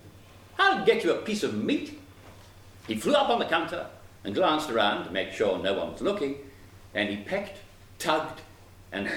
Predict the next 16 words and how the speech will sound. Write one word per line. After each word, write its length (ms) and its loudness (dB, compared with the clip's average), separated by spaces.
pulled 380 4
at 160 -2
a 40 -6
piece 320 -4
of 100 -6
meat 460 -4
that 140 -2
was 160 -8
lying 400 0
near 140 0
the 200 -2
edge 420 -2
until 320 -4
it 140 -2
fell 320 -4
down. 360 0